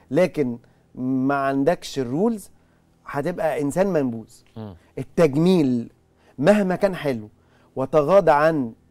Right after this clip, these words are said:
Speaker 1: البيولوجي اللي هو الصحة بالعربي والفانكشن اللي هو الوظيفة بالعربي، يبقى التجميل ده ملوش أي لازمة.
Speaker 2: آه.
Speaker 1: يعني رحت عملت تجميل، أزالي صحة اللثة، أزالي صحة الأسنان،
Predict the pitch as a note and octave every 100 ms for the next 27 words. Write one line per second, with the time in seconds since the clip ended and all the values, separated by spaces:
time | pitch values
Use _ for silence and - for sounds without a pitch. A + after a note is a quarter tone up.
0 | _ C3+ C3+ C#3 D#3+ E3+ C3 D3+ F3+ D#3+
1 | - - F3+ - D3 B2+ B2 C#3 D#3+ G#3+
2 | - _ _ _ _ - C#3+ C#3 F3+ F#3
3 | F3+ D3 C3+ C#3 F3 E3+ D3 C3 E3 -
4 | C3+ C3+ D#3+ C#3+ D#3+ F#3 C4 _ _ _
5 | - D3+ D#3+ - D#3 E3 D#3+ D3+ C#3+ C#3
6 | A#2+ G2+ F#2+ - A2 F#2 - C#3 D#3+ F3+
7 | C#3+ D#3+ D#3 D3 A2 A2+ G2 - _ _
8 | _ _ D3+ C3+ E3+ D#3+ D#3+ - D3 -
9 | - - B2 A#2 - - _ - B2 D3+
10 | - - C3 B2 A2+ A2+ G2